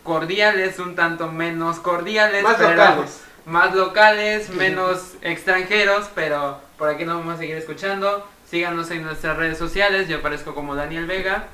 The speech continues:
Speaker 2: Yo como Pintores J K.
Speaker 1: Y nos escuchamos en la próxima transmisión.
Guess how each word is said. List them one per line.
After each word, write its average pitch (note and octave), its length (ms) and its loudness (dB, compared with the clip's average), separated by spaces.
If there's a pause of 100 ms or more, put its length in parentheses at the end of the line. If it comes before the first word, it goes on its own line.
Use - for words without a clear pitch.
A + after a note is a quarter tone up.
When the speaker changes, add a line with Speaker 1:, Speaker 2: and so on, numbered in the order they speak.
(140)
Speaker 2:
Yo E3+ 160 -4
como E3 180 -2
Pintores D#3 360 0
J D3+ 220 -6
K. F3+ 220 0 (580)
Speaker 1:
Y F#3 340 -2
nos E3 260 -6
escuchamos E3 680 -6
en D#3+ 120 -6
la D3 140 -4
próxima D3+ 380 -6
transmisión. C#3+ 500 -6